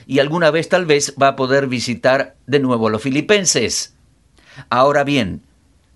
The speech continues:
todo esto va con mucho gozo, todo esto va con mucho optimismo y fe, pero Pablo dice,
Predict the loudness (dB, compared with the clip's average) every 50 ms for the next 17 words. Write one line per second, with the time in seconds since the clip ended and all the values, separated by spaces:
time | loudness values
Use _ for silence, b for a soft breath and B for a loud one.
0 | -6 -2 0 2 2 2 2 0 0 2 0 0 -2 -2 _ -2 0 0 2 2
1 | 0 0 -2 -6 -12 -8 0 2 2 2 2 0 -2 -2 0 0 -2 -2 -2 -2
2 | -2 -2 2 4 4 4 2 2 0 0 0 0 0 -2 -8 B B B B -2
3 | -2 0 2 2 2 2 0 -2 -4 -2 -2 0 0 0 0 0 -2 -2 0 -2
4 | -4 -2 0 0 0 0 0 -2 -2 -4 -2 -2 0 -2 -2 -4 -4 -4 -2 -2
5 | 0 0 0 0 -2 0 2 2 2 2 0 -4 -6 -8 -10 b b b b b
6 | b b b -6 -4 -2 0 0 0 2 4 4 4 4 2 0 0 0 0 -2
7 | -2 0 0 0 0 0 -2 -6